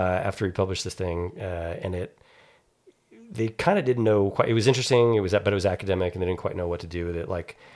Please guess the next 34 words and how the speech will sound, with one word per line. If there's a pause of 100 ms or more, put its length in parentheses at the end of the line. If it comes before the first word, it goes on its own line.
(260)
uh,
he
looked
at,
uh, (340)
you
know,
platoon
and
leadership
identification
with
early
recruits,
and
then
with, (480)
um,
folks
who'd
been
in
a
platoon
for
a
while,
and
then, (540)
you
know,
how
does
the,